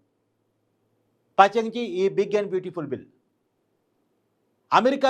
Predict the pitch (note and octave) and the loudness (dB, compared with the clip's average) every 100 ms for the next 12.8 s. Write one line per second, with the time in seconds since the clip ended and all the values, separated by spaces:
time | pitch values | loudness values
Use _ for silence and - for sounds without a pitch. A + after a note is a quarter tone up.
0 | B3+ A#3 A#3 C4 B3 G#3+ G#3+ - B3+ B3 | 2 0 0 -6 -2 -4 -4 -2 0 0
1 | B3 C4+ A#3 G#3+ A#3 A3 G#3+ - G#3+ A#3+ | 0 -2 -2 -2 -4 -4 -4 -6 0 0
2 | F3+ - _ _ _ _ _ _ _ _ | -2 -10 _ _ _ _ _ _ _ _
3 | _ _ _ _ F#3+ B3 C4+ C4+ A3 G#3+ | _ _ _ _ 2 2 0 -2 -4 -4
4 | F3+ B2 G2 - _ _ _ _ _ - | -6 -6 -8 -20 _ _ _ _ _ 0
5 | A3+ A#3+ A#3 G3+ B3+ C4 C4+ B3 C4+ B3+ | 0 2 2 2 2 0 0 -2 -6 -4
6 | G#3 G#3 D3+ A3 C#3+ _ _ _ _ _ | -4 0 -2 -2 -14 _ _ _ _ _
7 | _ _ _ _ _ _ _ _ _ _ | _ _ _ _ _ _ _ _ _ _
8 | F3 B3+ C#4 C#4 C4+ G#3+ A3 C4+ B3+ B3 | 2 4 4 2 -2 -4 -2 0 0 0
9 | A#3+ G#3+ G#3+ G#3+ - _ _ _ _ _ | 0 0 0 -4 -12 _ _ _ _ _
10 | E3 F#3 B3 A3+ G#3 C4+ C4 B3 B3+ B3 | -2 0 2 0 2 4 2 2 0 0
11 | A#3+ A#3+ A3+ G#3 G3 F#3+ D#3 B2 - _ | 0 -2 -2 -6 -6 -6 -6 -8 -14 _
12 | _ _ _ _ _ _ - A3+ | _ _ _ _ _ _ 0 2